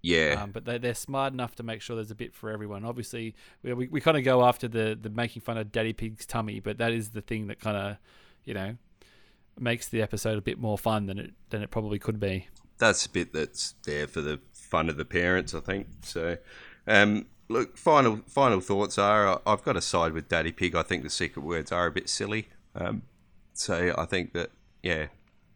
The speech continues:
Speaker 1: And, um,
Speaker 2: Give the guy a break.
Speaker 1: give the guy a break. <laughs>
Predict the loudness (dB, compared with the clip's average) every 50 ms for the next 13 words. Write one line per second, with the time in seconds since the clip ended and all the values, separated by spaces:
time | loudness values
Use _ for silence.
0 | _ _ _ _ _ -20 -20 -20 -20 _ _ -20 -12 -4 0 2 2 4 4 4
1 | 2 2 0 -2 -2 0 2 2 2 0 0 -2 -2 -4 -6 -8 -14 _ _ _
2 | -4 0 0 0 2 4 6 6 6 6 6 4 4 2 2 0 -2 -10 -18 -20
3 | -20 _ _ 2 2 2 2 2 -2 -2 0 0 0 2 6 6 6 6 6 2
4 | 2 2 0 -2 0 2